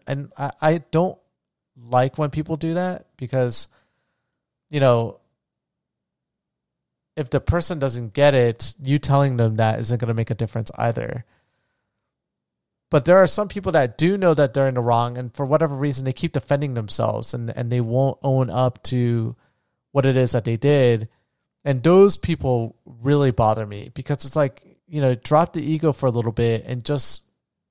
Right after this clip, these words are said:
diffuse the situation instead of keeping it going and, and causing more harm to people. But, um,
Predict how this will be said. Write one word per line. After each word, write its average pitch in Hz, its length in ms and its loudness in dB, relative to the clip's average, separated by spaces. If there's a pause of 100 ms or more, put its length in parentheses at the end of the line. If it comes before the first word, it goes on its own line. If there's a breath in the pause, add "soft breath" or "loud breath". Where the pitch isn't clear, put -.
(680)
diffuse 175 360 -2
the 165 80 -2
situation 151 560 -2
instead 127 220 -4
of 120 60 -8
keeping 143 260 -6
it 120 100 -6
going 123 400 -2
and, 113 140 -6
and 113 180 -6
causing 127 400 -2
more 110 180 -4
harm 143 360 -4
to 123 160 -6
people. 113 500 -8 (640)
But, 135 520 2 (260)
um, 113 640 -4